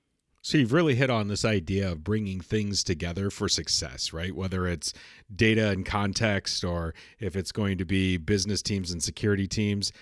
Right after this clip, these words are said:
And I like the idea that Zero Trust is not just this, you know, limited to security, but it's a business philosophy. And then it extends, you know, up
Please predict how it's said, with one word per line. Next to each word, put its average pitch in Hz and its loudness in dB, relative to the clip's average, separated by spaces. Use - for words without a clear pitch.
And 104 0
I 104 2
like 113 0
the 117 4
idea 98 6
that 87 2
Zero 104 4
Trust - 0
is 87 -2
not 98 -2
just 101 0
this, 95 0
you 135 -2
know, 92 2
limited 117 2
to 113 6
security, 95 2
but 131 2
it's 135 4
a 120 6
business 120 2
philosophy. 85 -2
And 95 2
then 98 2
it 104 -2
extends, 101 0
you 107 -4
know, 95 -2
up 127 0